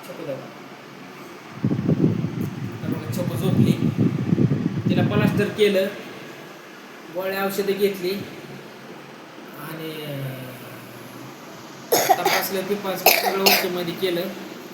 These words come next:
डॉक्टरने सांगितलं की ऑपरेशनसाठी उद्याच्याला घेऊन या,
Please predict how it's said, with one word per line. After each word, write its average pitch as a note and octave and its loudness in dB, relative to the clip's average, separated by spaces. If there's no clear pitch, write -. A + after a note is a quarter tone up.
डॉक्टरने F3 -4
सांगितलं F3 -2
की F3 -2
ऑपरेशनसाठी F3+ -2
उद्याच्याला F3 -2
घेऊन F#3 2
या, - -6